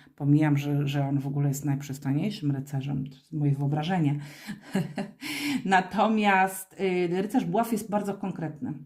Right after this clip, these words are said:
bo on naprawdę dąży do celu. On ma coś zrobić, on to robi. I to jest rada dla was na ten miesiąc.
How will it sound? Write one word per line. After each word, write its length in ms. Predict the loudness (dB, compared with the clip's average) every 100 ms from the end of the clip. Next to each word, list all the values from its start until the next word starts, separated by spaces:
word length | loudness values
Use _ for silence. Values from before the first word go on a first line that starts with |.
| -18 -20 -20 -4
bo 140 | 2
on 180 | 4 6
naprawdę 480 | 4 4 2 2 -2
dąży 480 | 2 4 4 2 -2
do 160 | -2
celu. 360 | -4 -4 -4 -4 -2
On 160 | 4 6
ma 120 | 6
coś 180 | 4 2
zrobić, 280 | 2 4
on 140 | 4 6
to 80 | 6
robi. 340 | 4 2 -4 -8
I 60 | -12
to 160 | -2 0
jest 240 | 0 -2
rada 280 | 0 0 0
dla 180 | -2 -2
was 200 | -2 -4
na 80 |
ten 160 | -2 2
miesiąc. 520 | 2 0 -6 -10 -16